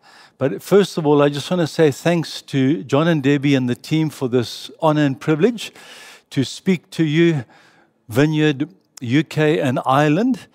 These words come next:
at, um, at, uh, twenty twenty-one National Conference. It really is a privilege, so thank you. So I want to just speak about Jesus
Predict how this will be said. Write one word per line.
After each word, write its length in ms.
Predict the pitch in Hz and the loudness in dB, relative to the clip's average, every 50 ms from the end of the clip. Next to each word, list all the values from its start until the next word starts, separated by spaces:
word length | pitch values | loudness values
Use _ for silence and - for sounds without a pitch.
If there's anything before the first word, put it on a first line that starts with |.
| _ _ _ - _ _ | _ _ _ -20 _ _
at, 360 | 151 139 131 123 - - - - - _ _ _ _ _ _ _ | 0 0 0 0 -4 -10 -20 -20 -20 _ _ _ _ _ _ _
um, 260 | 175 135 120 110 - - - _ _ _ _ _ _ _ _ | -2 -2 -2 -2 -4 -8 -12 _ _ _ _ _ _ _ _
at, 300 | - 151 135 - - - 143 | -2 -2 -2 -2 -4 -2 0
uh, 220 | 135 127 135 - | 2 2 2 0
twenty 340 | - - - 165 160 165 156 | -4 -4 -2 0 0 0 -2
twenty-one 520 | - - 165 160 151 147 143 143 139 131 | -2 -2 -2 0 2 2 2 2 2 2
National 380 | 135 143 139 123 - - 131 110 | 0 0 0 0 -4 -6 -8 -8
Conference. 680 | - - 151 147 131 - - 117 95 90 - - - | -2 0 0 0 0 -4 -6 -8 -8 -8 -12 -16 -12
It 200 | - 175 131 101 | -6 -6 -4 0
really 400 | 110 135 151 151 147 139 147 - | 2 2 4 4 4 2 2 0
is 220 | 170 147 131 113 123 | 0 -2 0 0 -2
a 40 | 123 | -4
privilege, 440 | - - 131 120 104 110 101 - | -2 -2 -4 -2 0 -2 -4 -4
so 180 | - - 123 117 | -6 -4 -4 -4
thank 380 | - - - 139 139 131 - - | -2 0 0 0 0 0 -2 -4
you. 220 | 117 95 87 78 - _ - - - - - - - - - - - - - _ | -4 -4 -4 -8 -12 _ -20 -20 -20 -20 -20 -20 -20 -20 -20 -20 -20 -20 -20 _
So 300 | - - 156 147 151 - | -4 2 4 4 4 4
I 200 | - 175 165 190 | 4 2 2 2
want 220 | 208 208 208 202 196 | 4 2 0 0 0
to 100 | 196 175 | -2 -2
just 240 | 143 165 151 - - | -2 -4 -6 -6 -10
speak 320 | - - 190 165 - - | -6 -4 -4 -4 -2 -4
about 520 | 160 147 135 143 139 135 135 - - - - _ _ _ _ _ _ _ _ _ - - _ _ _ _ _ | -4 2 4 4 4 4 2 -2 -8 -18 -20 _ _ _ _ _ _ _ _ _ -20 -20 _ _ _ _ _
Jesus 880 | _ - 147 165 165 143 127 156 156 147 - - - - - - - _ | _ 2 2 2 2 2 0 0 -2 -2 -2 -6 -12 -16 -16 -18 -20 _